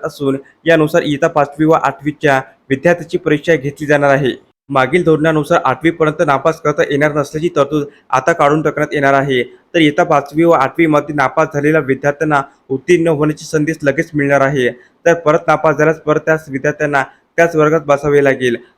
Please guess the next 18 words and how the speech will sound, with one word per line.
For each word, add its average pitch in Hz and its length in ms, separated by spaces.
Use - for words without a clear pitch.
पदोन्नती 160 500
आणि 156 220
बदली 139 300
संदर्भात 151 500
विशेष 151 300
तरतूद. 135 340
यामध्ये 160 300
शिक्षकांच्या 160 560
पदोन्नती 151 500
संदर्भात 151 540
विशेष 139 320
तरतूद 143 340
नमूद 143 340
असून 147 280
खाजगी 139 320
तसेच 165 220
कॉर्पोरेट 143 420
क्षेत्रामध्ये 147 680